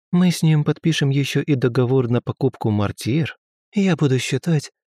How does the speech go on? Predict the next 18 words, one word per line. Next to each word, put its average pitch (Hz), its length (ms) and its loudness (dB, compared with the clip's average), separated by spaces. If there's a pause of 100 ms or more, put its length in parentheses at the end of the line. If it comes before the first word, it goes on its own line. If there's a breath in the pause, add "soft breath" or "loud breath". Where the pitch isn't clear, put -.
(120)
что - 220 -4
поездка 123 640 -2
удалась". 127 600 0 (840)
"Вы, 104 460 2
похоже, 113 480 0
твердо 160 440 0
намерены 120 460 2
ехать 104 420 0
в - 60 -18
Петербург, 123 580 0
Ваше 113 300 0
Величество". 95 640 -2 (640)
Майден 147 440 4
разочарованно 123 800 2
сжал 92 360 -2
и 131 120 -4
разжал 107 480 0
кулаки. 117 580 -2